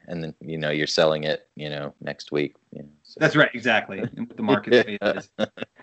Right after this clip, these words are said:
Speaker 2: No, so, uh, thanks so much for joining us.
Speaker 1: <laughs>
Speaker 2: Um, we've got a lot of stuff coming up. Sean, you have one that you're kinda keeping secret. And,
Speaker 1: There's
Speaker 2: uh,
Speaker 1: a couple of 'em here, yeah.
Speaker 2: yeah.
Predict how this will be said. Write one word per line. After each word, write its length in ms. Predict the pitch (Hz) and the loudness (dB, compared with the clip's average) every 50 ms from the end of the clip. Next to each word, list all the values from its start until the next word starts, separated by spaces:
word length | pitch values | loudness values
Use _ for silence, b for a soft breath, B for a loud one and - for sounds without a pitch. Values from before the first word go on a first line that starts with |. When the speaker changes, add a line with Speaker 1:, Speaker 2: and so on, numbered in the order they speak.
| - - - - | -20 -20 -8 0
Speaker 2:
No, 280 | 151 180 240 262 226 | 4 6 8 8 8
so, 240 | - - 220 214 190 | 6 6 8 8 8
uh, 240 | 180 175 - - 143 | 10 8 8 6 4
thanks 340 | - - 190 208 196 202 - | -2 -2 -2 -2 -2 2 0
so 80 | 208 | 2
much 180 | 196 202 202 - | 2 2 0 2
for 120 | - 165 | 0 0
joining 320 | - - 165 175 190 196 196 | 2 4 2 2 2 2 0
us. 320 | 202 196 - 120 - - 135 - | -2 0 0 -2 -4 -4 -12 -12
Speaker 1:
<laughs> 80 | _ | _
Speaker 2:
Um, 420 | 143 143 139 135 131 120 117 110 113 | 2 2 4 4 4 4 4 2 0
we've 140 | 117 113 | 0 2
got 260 | - 151 139 135 - - | 4 4 4 4 4 0
a 40 | |
lot 280 | 120 113 120 123 127 127 | -2 0 2 4 4 2
of 80 | 123 117 | 2 -2
stuff 440 | - - 143 131 127 127 - _ _ - | -4 -4 -2 -2 -2 -2 -4 _ _ -14
coming 320 | - - 135 127 117 120 | -8 -4 -2 0 0 2
up. 240 | 123 123 120 - - | 2 0 0 -2 -6
Sean, 420 | - - - 139 147 151 143 131 | -8 -2 2 4 4 6 6 6
you 140 | 135 170 202 | 6 6 8
have 240 | 214 214 208 185 165 | 8 8 8 6 6
one 280 | 180 190 190 190 190 180 | 2 2 2 2 0 0
that 100 | 165 - | -2 -4
you're 100 | - 147 | -4 -6
kinda 280 | - - 190 175 160 151 | -4 -2 -2 -2 -2 -4
keeping 380 | - - 175 165 - 151 139 131 | -6 -6 -8 -6 -4 -4 -4 -4
secret. 460 | - - 233 247 - - 175 143 - - _ _ _ | -2 -4 -4 -2 2 2 2 2 2 -6 _ _ _
And, 320 | - 135 127 123 120 113 113 | -6 -2 2 4 6 8 8
Speaker 1:
There's 160 | 113 110 - | 6 8 6
Speaker 2:
uh, 40 | 339 | 4
Speaker 1:
a 40 | - | 2
couple 560 | - - 339 262 247 254 - 196 147 131 117 | 6 8 10 10 10 10 8 8 10 10 12
of 200 | 107 104 95 95 | 10 10 8 6
'em 180 | 101 90 90 | 0 -4 -4
here, 260 | 90 101 90 85 87 92 | -6 -4 -2 0 0 2
yeah. 360 | 90 87 92 - 226 220 170 | 4 4 4 2 2 0 -2
Speaker 2:
yeah. 300 | 127 110 104 101 98 | 0 2 4 4 2